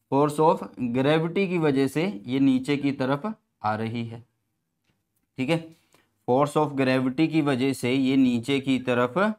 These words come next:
आ रही है बेटा जी। अगर मैं यहाँ पे बोलूँ कि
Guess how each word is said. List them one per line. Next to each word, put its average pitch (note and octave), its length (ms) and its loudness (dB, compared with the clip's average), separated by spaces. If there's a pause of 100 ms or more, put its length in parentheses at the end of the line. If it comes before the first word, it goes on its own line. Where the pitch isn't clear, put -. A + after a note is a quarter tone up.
(420)
आ B2 200 8
रही B2 400 -2 (360)
है A2+ 180 -2
बेटा A2 240 -2
जी। A#2 180 -10 (460)
अगर E3 280 4
मैं G3 160 2
यहाँ D#3 300 6
पे E3+ 140 2
बोलूँ D3 360 4
कि E3 220 -6